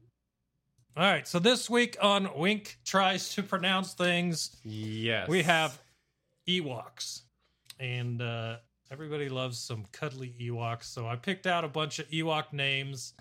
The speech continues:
Speaker 2: All right.
Speaker 1: And, uh, see if you can get 'em. There's
Speaker 2: Cool.
Speaker 1: one on there, there. I mean, they don't seem too hard, but there's one on here that just is out of control.
Speaker 2: Agreed.
Speaker 1: So,
Speaker 2: Um,
Speaker 1: <laughs>
Speaker 2: all right. So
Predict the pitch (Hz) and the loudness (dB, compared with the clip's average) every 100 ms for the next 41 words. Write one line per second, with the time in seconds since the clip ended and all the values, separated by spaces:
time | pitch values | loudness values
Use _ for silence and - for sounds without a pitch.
0 | - - 110 127 202 131 131 127 123 123 | -14 -2 2 2 2 -2 -4 -4 -2 -2
1 | 123 120 117 107 _ _ _ - - _ | -2 -2 -4 -8 _ _ _ -20 -20 _
2 | - - 131 123 127 120 117 110 113 101 | -18 -10 -10 -8 -8 -6 -6 -6 -8 -10
3 | 104 - _ _ _ _ _ _ - 190 | -16 -18 _ _ _ _ _ _ 2 4
4 | 240 233 208 190 196 170 220 - - - | 4 4 4 2 0 2 2 0 -14 -12
5 | - 262 269 254 208 254 285 294 - 233 | -2 0 0 -2 2 2 2 0 0 2
6 | 214 202 - 202 196 196 196 196 - - | 2 -2 -2 -2 0 2 2 0 -4 -4
7 | 180 147 160 160 156 147 160 160 131 117 | -4 0 0 0 -2 -2 -2 -2 -4 -8
8 | - 127 120 - 117 95 - - _ _ | -6 -6 -6 -8 -12 -12 -14 -18 _ _
9 | _ _ _ _ _ 139 123 113 110 - | _ _ _ _ _ -4 -4 -4 -12 -14
10 | 101 - 160 127 117 98 101 - 123 104 | -14 -4 -2 0 -2 -2 -6 -6 -6 -8
11 | - - - _ - 160 151 131 180 131 | -12 -20 -20 _ 4 4 4 0 -2 0
12 | 214 202 202 151 - 208 190 180 165 | 4 6 6 4 2 6 6 4 -2